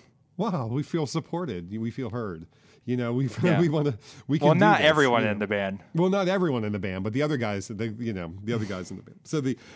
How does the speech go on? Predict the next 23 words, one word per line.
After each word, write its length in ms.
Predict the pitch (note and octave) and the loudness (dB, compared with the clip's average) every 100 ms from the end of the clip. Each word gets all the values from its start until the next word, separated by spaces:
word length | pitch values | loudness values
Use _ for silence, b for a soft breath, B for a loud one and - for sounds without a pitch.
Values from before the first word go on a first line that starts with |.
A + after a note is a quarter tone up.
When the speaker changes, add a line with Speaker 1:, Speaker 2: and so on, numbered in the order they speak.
| B | B
Speaker 1:
but 140 | D#3 D3+ | -2 0
I 100 | C#3+ | 2
mean, 280 | D3 C#3 - | 2 0 -2
I, 120 | C3+ | -4
and 180 | C#3+ C#3+ | -2 0
I 120 | D3 | 2
also 340 | D#3 D#3+ - C#3 | 2 2 0 0
think 260 | - A#2+ | 0 -2
that 140 | A2+ A2 | 0 -2
enough, 420 | G#2+ G#2+ G#2+ - - - | 0 -2 -2 -6 -16 -6
like, 380 | A2 G2 - - | -4 -4 -8 -14
resources 680 | A#2 A#2 A#2+ A#2+ G#2 G#2+ F#2 | -4 -2 -2 -2 -6 -6 -8
could 160 | A#2+ | -8
come 140 | G#2 G#2 | -6 -6
to 80 | F2+ | -4
bear 240 | G2 G2 | -4 -4
where 160 | F#2 F2+ | -6 -8
Fred 260 | - F#2+ | -8 -10
Durst 280 | F#2 F#2 - | -8 -10 -10
would 80 | F2 | -10
be 80 | F#2 | -10
like, 180 | F2 F2+ - b b _ _ _ _ _ _ | -10 -12 -18 b b _ _ _ _ _ _
"Yeah, 140 | - | -12